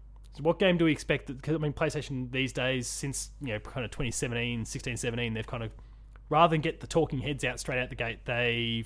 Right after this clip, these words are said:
focus on a game. They open up with a game and show off gameplay or a fancy new trailer, or they announce something cool. So what do you think is going to be kicking off the show?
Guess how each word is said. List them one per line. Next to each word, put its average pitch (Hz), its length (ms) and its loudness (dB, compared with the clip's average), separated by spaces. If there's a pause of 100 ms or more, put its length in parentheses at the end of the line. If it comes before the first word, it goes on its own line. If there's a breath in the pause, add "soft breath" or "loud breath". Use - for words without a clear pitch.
focus 139 280 2
on 135 80 -2
a 120 60 -2
game. 110 300 -2
They 110 280 -2
open 160 240 4
up 139 160 0
with 135 100 0
a 127 60 0
game 117 440 0
and 107 100 -6
show 117 160 -6
off - 180 -8
gameplay 110 460 -6
or 101 160 -4
a - 20 -8
fancy 123 300 -6
new 113 100 -4
trailer, 110 380 -6
or 120 120 0
they 127 140 2
announce 143 300 4
something 120 280 -4
cool. 117 300 -6 (480 loud breath)
So - 160 0
what 160 120 8
do 175 40 8
you 170 100 6
think 160 280 2
is 139 100 4
going 135 240 2
to 127 60 -4
be 127 80 -2
kicking 139 360 -4
off 120 140 -4
the - 80 -6
show? - 220 -4